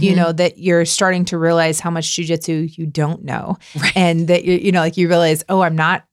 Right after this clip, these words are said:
Speaker 2: getting this," or whatever.
Speaker 1: Mm-hmm.
Speaker 2: Um, so it's kind of, you know, that you grow a little bit and you're like, "Oh, now there's all this, this space I have to move into." Um, so on those days where you feel like you don't know jujitsu, it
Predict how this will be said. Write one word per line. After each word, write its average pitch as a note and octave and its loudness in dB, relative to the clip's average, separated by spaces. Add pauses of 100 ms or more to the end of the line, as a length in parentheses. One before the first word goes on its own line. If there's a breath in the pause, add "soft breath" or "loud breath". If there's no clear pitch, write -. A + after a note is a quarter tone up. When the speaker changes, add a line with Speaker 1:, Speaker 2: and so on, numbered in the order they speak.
Speaker 2:
getting D3 -2
this," - -4
or D#3 0
whatever. D#3+ 2
Speaker 1:
Mm-hmm. - -4
Speaker 2:
Um, F3+ 0
so - -2
it's G3 0
kind G#3+ -4
of, F3+ -2 (380)
you D#3+ -4
know, C#3 -4
that E3+ 0
you F3 2
grow E3 0
a - 0
little D3+ 0
bit D#3 -2
and D3+ -8
you're D#3+ -2
like, D3 -4
"Oh, D#3 -4 (160)
now D#3+ -2
there's D#3+ -4
all E3 0
this, E3 -4 (400)
this D#3+ 0
space E3+ -2
I D#3+ -4
have D#3 -6
to F3 -10
move D#3 -6
into." E3+ -4 (480 soft breath)
Um, F3+ -2 (260)
so F#3 2 (360)
on G#3 4
those B3+ 2
days G3 2
where F#3+ 2
you F3+ 4
feel E3 -2
like E3 0
you E3+ -2
don't D#3 -2
know E3 -2
jujitsu, E3 -2
it - -20